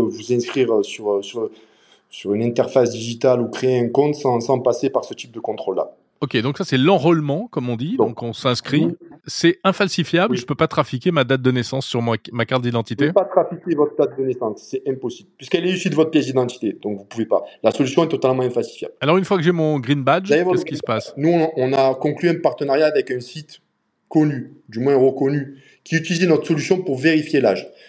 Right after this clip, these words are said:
Speaker 1: Donc, à partir du moment où vous allez cliquer sur un lien d'un site, euh, pour adultes,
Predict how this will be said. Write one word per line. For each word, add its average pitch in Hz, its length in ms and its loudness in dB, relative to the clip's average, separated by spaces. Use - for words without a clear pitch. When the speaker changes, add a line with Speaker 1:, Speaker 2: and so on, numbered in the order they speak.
Speaker 1:
Donc, 113 220 -10
à 127 100 2
partir 175 300 -2
du 196 100 0
moment 196 260 4
où 147 140 -2
vous 120 220 0
allez 131 180 0
cliquer 196 400 -2
sur 139 240 -2
un 139 80 4
lien 139 260 0
d'un 117 200 -4
site, - 460 -20
euh, - 80 -18
pour 104 180 0
adultes, - 440 0